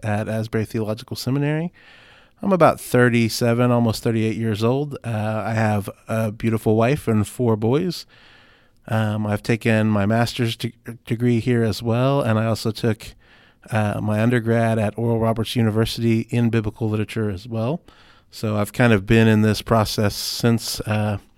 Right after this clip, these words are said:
starting post-secondary e-, education. Um, I also currently work, uh, three jobs part-time.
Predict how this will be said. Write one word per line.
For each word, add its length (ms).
starting 640
post-secondary 800
e-, 120
education. 640
Um, 260
I 80
also 460
currently 420
work, 480
uh, 380
three 300
jobs 500
part-time. 600